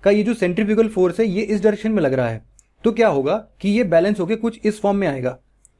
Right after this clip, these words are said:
इसके अलावा आप यहां पर भी अगर इस फोटो को देखो और यहां पर देखो,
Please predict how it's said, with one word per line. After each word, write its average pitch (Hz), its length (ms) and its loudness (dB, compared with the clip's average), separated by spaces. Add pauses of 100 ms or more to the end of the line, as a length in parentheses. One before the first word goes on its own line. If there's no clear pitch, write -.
(180)
इसके 196 220 2
अलावा 170 440 0 (160)
आप 165 160 0
यहां 160 240 -2
पर 208 140 0
भी 208 100 0
अगर 202 120 6
इस 202 160 0
फोटो 165 220 -2
को 175 80 0
देखो 143 380 -2
और 160 120 2
यहां 151 220 -4
पर 185 160 0
देखो, 160 320 -4